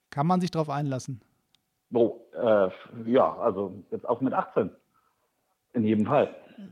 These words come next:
Speaker 1: Im Prin-, ne? Also wir, wir bleiben einfach dann so, so achtzehn.
Speaker 2: Äh,
Speaker 1: Kommen einfach nicht raus aus der Nummer.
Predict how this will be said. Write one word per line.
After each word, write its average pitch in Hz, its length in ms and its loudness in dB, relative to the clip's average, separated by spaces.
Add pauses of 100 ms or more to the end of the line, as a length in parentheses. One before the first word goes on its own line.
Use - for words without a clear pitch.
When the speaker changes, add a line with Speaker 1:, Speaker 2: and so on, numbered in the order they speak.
Speaker 1:
Im 143 140 -6
Prin-, 139 340 -10 (360)
ne? 143 260 -4
Also 143 300 -2
wir, 135 280 -10
wir 143 80 -6
bleiben 156 300 -2
einfach 120 220 -6
dann 110 200 -4
so, 110 260 -12
so 120 100 -12
achtzehn. 107 560 -16 (540)
Speaker 2:
Äh, 127 260 2 (380)
Speaker 1:
Kommen 143 180 0
einfach 123 220 -6
nicht 117 200 -6
raus 120 220 -6
aus 117 100 -14
der 104 80 -8
Nummer. 98 300 -8